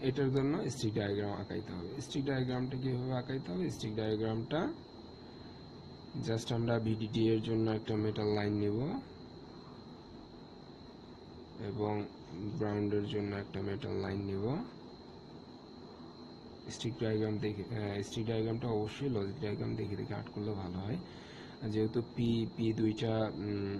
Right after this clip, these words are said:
যে সিরিজে আছে সেহেতু আমরা পি একটা লম্বা নিয়ে নিব, পি ডিফিউশন আর কি, এটা পি ডিফিউশন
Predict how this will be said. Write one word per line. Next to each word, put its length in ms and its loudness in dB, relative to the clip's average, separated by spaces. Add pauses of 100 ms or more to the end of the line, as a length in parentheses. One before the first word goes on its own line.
যে 100 2
সিরিজে 400 4
আছে 320 0
সেহেতু 340 0
আমরা 200 2 (160)
পি 180 2
একটা 200 -2
লম্বা 480 0
নিয়ে 200 2
নিব, 300 0 (1120)
পি 140 4
ডিফিউশন 560 2
আর 100 -2 (100)
কি, 140 -2 (480)
এটা 220 -2 (140)
পি 380 2
ডিফিউশন 680 -2